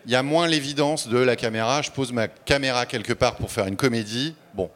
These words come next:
voilà. Mes enjeux ne sont pas là. En France, on sait que la comédie, elle n'est pas visuelle, elle est orale. Euh, on est le pays de, de Molière et ça va passer par les dialogues et les acteurs ne vont jamais jouer avec leur corps. Voilà, c'est aussi simple que ça. Mais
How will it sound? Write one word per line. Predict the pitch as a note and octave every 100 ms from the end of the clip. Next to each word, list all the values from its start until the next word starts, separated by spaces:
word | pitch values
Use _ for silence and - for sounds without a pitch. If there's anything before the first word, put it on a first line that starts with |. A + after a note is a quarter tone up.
| _ -
voilà. | A2 F#2 - - -
Mes | B2 C3+
enjeux | D3 C#3 D#3+
ne |
sont | - D3
pas | C3+ B2+
là. | G2+ F#2
En | A2+ A2+
France, | B2 D3 D#3+ - - - -
on | G#2
sait | C#3
que | C3
la | A2
comédie, | A#2+ G#2+ G#2+ B2+
elle | B2
n'est | G2+
pas | A2+
visuelle, | G2 G#2+ G#2 G2+ G2+ A2 B2+ - - _
elle | F#2+ F#2+
est | G#2 A#2 -
orale. | B2 A2 F#2+ G2+ A#2+ A#2 - - _ _ _ -
Euh, | F#2+ F2+ F2 F2 E2+
on | G2+
est | A2
le | G#2+
pays | A2 A2
de, | G#2+ F#2+ F2+
de | F2+ F#2
Molière | F#2+ F#2+ G2+ A2 B2+
et | G2+ F2+
ça | G#2+
va | F#2+
passer | G2+ G2 B2
par | A#2+
les | G#2+
dialogues | F#2+ G2 A2 C#3 C#3+
et | G#2+
les | G2+
acteurs | G#2+ G#2 C#3+
ne | C3+
vont | A2
jamais | A2+ A#2+ A#2+
jouer | B2
avec | B2+
leur | A#2+ G#2+
corps. | - F2+ D2 - -
Voilà, | G2 D#2+ -
c'est | - G2
aussi | F#2+ F#2+ A2+
simple | C3 A#2+
que | A2+
ça. | G2+ F2+ - - - - - - - - _ _
Mais | A#2 A#2+ A2+